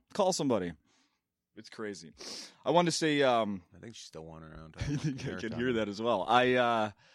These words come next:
Speaker 1: I listened back to the, you've been on this podcast one other time. We did
Speaker 2: Uh-huh.
Speaker 1: it in, uh, two thousand, June of two thousand fifteen.
Speaker 2: Mm-hmm.
Speaker 1: And I listened back to that. And it's interesting. I listened to it today, as a matter of fact.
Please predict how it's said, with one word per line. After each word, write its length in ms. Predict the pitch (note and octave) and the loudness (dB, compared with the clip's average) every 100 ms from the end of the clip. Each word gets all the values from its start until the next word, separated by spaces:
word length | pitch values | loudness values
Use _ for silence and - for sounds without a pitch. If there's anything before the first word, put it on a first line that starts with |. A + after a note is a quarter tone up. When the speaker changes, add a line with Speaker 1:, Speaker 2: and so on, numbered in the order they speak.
| _ _ - | _ _ -8
Speaker 1:
I 60 | |
listened 320 | A#2+ D#3 F3 C#3+ | 0 2 2 2
back 340 | C3 C3 - | 2 2 -2
to 100 | - | -10
the, 460 | A#2 A#2+ A2+ A2 A2 | -2 0 2 2 0
you've 120 | A2 | -4
been 120 | B2 B2+ | -4 -2
on 80 | |
this 100 | A2+ | -2
podcast 420 | - G2+ G2+ F#2 - | -2 -4 -4 -10 -6
one 120 | A2 | -6
other 140 | A#2 | -4
time. 260 | G#2+ F2+ F2+ | -6 -6 -6
We 80 | F#2 | -2
did 100 | G#2+ | 0
Speaker 2:
Uh-huh. 80 | G#2+ | 0
Speaker 1:
it 120 | F#2+ | -2
in, 340 | F#2 F2+ F2+ F2 | -8 -8 -6 -8
uh, 160 | E2+ | -8
two 120 | F2 A2+ | -10 -4
thousand, 360 | B2 G#2+ G2+ | -2 -2 -6
June 300 | F#2 C#3+ E3+ | -8 -8 -6
of 100 | D#3 | -8
two 140 | - C3+ | -8 -10
thousand 300 | C3 A2+ G#2 | -8 -8 -12
fifteen. 580 | G#2+ G#2 - G#2+ E2 E2 A2 | -16 -18 -14 -12 -12 -14 -4
Speaker 2:
Mm-hmm. 320 | C3 C3+ A#2+ | -2 -2 -4
Speaker 1:
And 160 | A2 | -6
I 60 | G2+ | -4
listened 280 | G#2+ A2+ G#2+ | -4 -2 -2
back 240 | G2+ G#2+ | -2 -4
to 80 | - | -8
that. 380 | F2 D#2+ E2 - - _ _ _ | -8 -6 -8 -12 -20 _ _ _
And 100 | G2+ | -10
it's 140 | G2+ - | -8 -4
interesting. 680 | G3+ A3+ F3 C#3 - C#3+ C3 | -4 0 2 2 0 -4 -4
I 60 | A#2+ | -4
listened 220 | E3 F#3+ | -4 -6
to 40 | D3 | -8
it 60 | |
today, 280 | - B2+ C3+ | -6 -4 -2
as 120 | G2 | -4
a 40 | E2+ | -8
matter 160 | D#2+ | -12
of 60 | D#2+ | -12
fact. 360 | - D2+ D#2 | -14 -14 -16